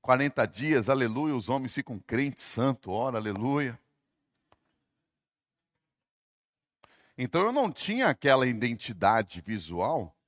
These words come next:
que o parto normal, a mulher já fica dando glória, aleluia, entra no mistério, roda, pula.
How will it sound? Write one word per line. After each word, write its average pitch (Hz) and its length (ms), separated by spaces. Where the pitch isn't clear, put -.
que 156 140
o 139 100
parto 151 400
normal, 139 340
a 165 40
mulher 160 260
já 151 140
fica 175 360
dando 147 320
glória, 147 360
aleluia, 143 440
entra 170 160
no 151 100
mistério, 156 500
roda, 165 380
pula. 170 460